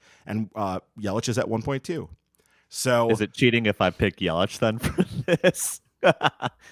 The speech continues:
Speaker 2: Not in
Speaker 1: I
Speaker 2: the
Speaker 1: mean,
Speaker 2: spirit of the rule, I guess. Yeah.
Speaker 1: Right. Yeah. It's, it's one of those things. But Jackie Bradley Junior has been absolutely atrocious this year with the bat. There is no getting around that. And, you know,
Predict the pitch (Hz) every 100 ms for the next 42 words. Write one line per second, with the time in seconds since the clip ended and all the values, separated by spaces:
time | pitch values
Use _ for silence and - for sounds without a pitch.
0 | _ _ - - - 123 170 180 170 101
1 | 90 82 82 78 80 78 73 - 78 76
2 | 254 208 120 170 185 127 147 151 - -
3 | - _ _ _ _ - 160 135 139 160
4 | 151 101 98 110 - - 151 - _ _
5 | _ _ _ _ _ _ _ 147 147 170
6 | 196 226 185 92 101 98 110 95 101 -
7 | _ 107 110 - 165 165 117 90 98 -
8 | 90 - 87 87 85 - 147 113 120 123
9 | 143 175 185 190 107 78 - 98 151 147
10 | 147 - _ 151 151 127